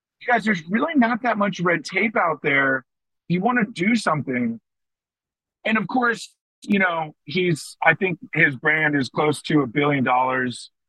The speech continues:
uh, you know, and so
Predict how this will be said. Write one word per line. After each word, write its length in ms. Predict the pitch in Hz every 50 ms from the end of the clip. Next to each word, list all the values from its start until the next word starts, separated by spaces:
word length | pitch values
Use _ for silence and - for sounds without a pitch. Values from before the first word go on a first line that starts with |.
| _ _ _ _ _ _ _ _ _ _ -
uh, 420 | - 139 135 135 135 131 127 123 - - _ _ _ _ _ _ _ _ _ _ -
you 160 | - - 143
know, 400 | 143 139 135 127 123 123 123 - _ _ _ _ _ _ _ _ _ _ -
and 200 | - 165 165 156
so 580 | - - 190 175 165 165 160 156 151 151 151